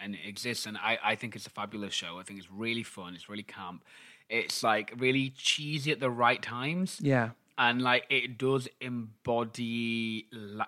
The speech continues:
Speaker 1: it, I'm gonna tell you something. They've researched really well.
Speaker 2: Yeah.
Speaker 1: They've done, damn, they've done their research writing this script.
Speaker 2: Mm.
Speaker 1: Because it, it really does embody all facets of,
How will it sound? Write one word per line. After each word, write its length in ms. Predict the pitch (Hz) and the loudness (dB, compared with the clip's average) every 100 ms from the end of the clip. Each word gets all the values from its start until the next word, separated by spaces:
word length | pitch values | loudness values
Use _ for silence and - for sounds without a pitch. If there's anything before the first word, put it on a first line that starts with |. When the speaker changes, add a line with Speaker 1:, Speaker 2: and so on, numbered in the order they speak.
| - | -4
Speaker 1:
it, 380 | 143 - - - - - - | -2 -4 -6 -18 -18 -20 8
I'm 180 | 170 190 | 10 12
gonna 120 | 156 | 8
tell 140 | 135 139 | 4 0
you 60 | |
something. 240 | 135 120 104 | 0 -2 -2
They've 240 | 135 117 | -2 0
researched 360 | 120 113 98 - 95 | -2 -2 -8 -10 -6
really 240 | 104 92 | -6 -6
well. 280 | 90 73 - _ _ _ - | -8 -10 -16 _ _ _ 0
Speaker 2:
Yeah. 260 | 131 120 110 | 2 2 4
Speaker 1:
They've 160 | 135 | 2
done, 300 | 135 123 113 - - _ - 120 - | 4 0 0 -10 -20 _ -20 -6 4
damn, 300 | 156 139 117 | 6 6 4
they've 140 | 110 | 0
done 140 | 113 | 0
their 140 | 110 101 | 0 0
research 420 | 107 101 104 98 | -2 -4 -6 -6
writing 220 | 101 92 | -6 -6
this 100 | 95 | -10
script. 420 | - 92 - - - - | -10 -12 -14 -18 -12 -2
Speaker 2:
Mm. 300 | 131 123 117 | 0 0 -2
Speaker 1:
Because 360 | 117 127 113 113 | -2 -2 -2 -2
it, 200 | 127 120 | -2 -2
it 100 | 120 | 0
really 220 | 127 147 | 2 2
does 180 | 135 131 | 0 -4
embody 640 | 127 117 120 120 117 117 117 | -4 -2 -2 0 -2 -4 -4
all 220 | 143 117 107 | -2 -4 -4
facets 560 | 110 107 - 107 - - | -6 -6 -6 -6 -8 -2
of, 260 | 101 95 | 0 0